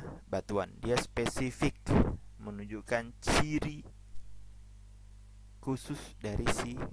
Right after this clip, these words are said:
batuan tersebut, identitas dari si batuan. Jadi, batu serpih, ya dia menunjukkan serpih memiliki ukuran apa, dia memiliki ciri khas apa.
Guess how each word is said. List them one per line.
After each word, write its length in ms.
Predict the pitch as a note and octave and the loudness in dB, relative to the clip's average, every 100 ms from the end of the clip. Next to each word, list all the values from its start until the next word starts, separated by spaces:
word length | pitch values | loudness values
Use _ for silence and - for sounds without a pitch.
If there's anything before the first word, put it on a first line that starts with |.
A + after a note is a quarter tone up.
| - - - | -8 -14 2
batuan 400 | G#2 - G2+ F#2+ | 2 2 -2 -2
tersebut, 400 | - - - - - | -6 -6 -6 -8 -10
identitas 640 | A2 G#2 G#2+ - A#2 - A#2 - | -8 -4 -4 -4 2 6 6 4
dari 160 | G2 | 0
si 160 | G2+ - | -2 -4
batuan. 400 | G2 - - G1+ - - - - - - - - - - - - - | -6 -4 -8 -8 -14 -18 -16 -18 -18 -18 -18 -18 -18 -18 -18 -18 -16
Jadi, 160 | - - - - - - - - - - - - - - - - - - - | -14 -12 -12 -14 -16 -16 -16 -18 -16 -18 -18 -18 -18 -18 -18 -18 -18 -18 -10
batu 320 | - F#2+ - | 0 0 0
serpih, 400 | G2 G#2+ - C#3 - - | -6 -6 0 6 6 6
ya 160 | F2 | -4
dia 160 | F2+ B2 | -4 -4
menunjukkan 560 | - A#2 A2 A2+ B2+ | -4 -6 -6 -4 -4
serpih 320 | A#2+ G#2+ - B2+ | -2 -4 -2 -2
memiliki 480 | G2+ G2 F#2+ G2+ | -2 -6 -6 -6
ukuran 320 | G2 - - - | -8 -6 -6 -6
apa, 320 | - - G1+ - - - - - - - - - - - | -10 -10 -14 -16 -18 -18 -18 -18 -18 -18 -16 -16 -12 -2
dia 160 | - G#2+ | 0 0
memiliki 480 | G#2 G2+ G2 A2 | -2 -4 -6 -6
ciri 160 | - - | 4 4
khas 320 | - - - | 4 0 -4
apa. 320 | G1+ - - | -6 -8 -12